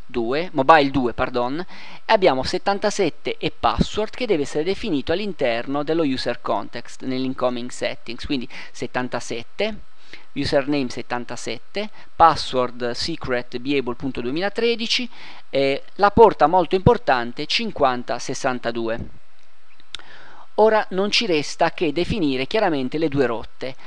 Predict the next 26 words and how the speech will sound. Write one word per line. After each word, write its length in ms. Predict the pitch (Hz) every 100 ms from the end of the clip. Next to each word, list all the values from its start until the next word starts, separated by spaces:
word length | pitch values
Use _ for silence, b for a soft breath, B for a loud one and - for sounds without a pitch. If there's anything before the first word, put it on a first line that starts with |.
| B
Andiamo 500 | 170 180 226 185 156
con 560 | - 143 135 131 131 120
outbound 600 | 156 151 139 143 131 127
route 540 | 127 113 - 202 214 - B B -
e 140 | 175
in 80 | 180
questo 300 | 233 - 240
caso 320 | 160 139 165
ne 100 | 190
abbiamo 300 | 156 139 139
creata 420 | - 180 131 -
solo 340 | 123 156 147 139
una, 280 | 123 127
nonostante 580 | 143 185 - 180 143 139
avessimo 580 | 180 139 135 - 143 143
due 220 | 135 143
sim. 500 | 131 180 131 113 113 - B B B -
Abbiamo 320 | 147 190 175
creato 320 | 190 180 156
una 100 | 151
retta 240 | 160 -
molto 300 | 139 156 -
semplice, 720 | 147 139 113 120 165 - 233 - -
chiamata 760 | 135 135 143 135 127 120 120 117
G 260 | 123 139
S 180 | 131